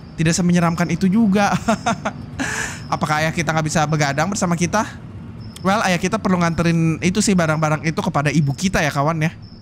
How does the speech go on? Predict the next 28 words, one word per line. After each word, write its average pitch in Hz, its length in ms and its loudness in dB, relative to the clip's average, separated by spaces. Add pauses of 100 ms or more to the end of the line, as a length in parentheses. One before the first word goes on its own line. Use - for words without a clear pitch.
(200)
Jujur 160 240 4
aja 214 240 2
ya, 208 160 2
game 190 240 0
ini 233 160 2
berjalan 170 480 2
begitu 165 240 2
lambat 185 320 0
ya, 220 80 0
kawan 214 320 0
ya. 226 40 -2 (440)
<laughs> - 420 -10
Benar-benar 170 640 0
pace-nya 196 400 2
lambat 165 400 0
banget, 165 360 0
coy. 147 160 2 (280)
Tempo 165 240 0
gamenya 175 320 2
lambat 165 320 2
banget. 175 400 0 (800)
Jadi 175 160 0
kapan 254 320 0
aku 277 160 -2
mesti 269 240 0
bersihin 247 320 0
toiletnya? 247 560 2 (640)
Kapan? 233 420 2